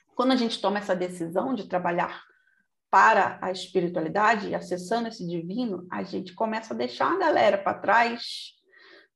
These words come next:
porque o nosso chefe é Deus.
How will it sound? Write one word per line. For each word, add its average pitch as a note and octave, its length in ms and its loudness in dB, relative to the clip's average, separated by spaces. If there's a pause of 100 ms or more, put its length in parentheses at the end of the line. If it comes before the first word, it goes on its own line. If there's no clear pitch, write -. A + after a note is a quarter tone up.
(120)
porque A#3 1000 0 (720)
o C#4 100 2
nosso G#3+ 320 0
chefe G#3+ 760 2 (560)
é F#4+ 160 2
Deus. A3 540 -2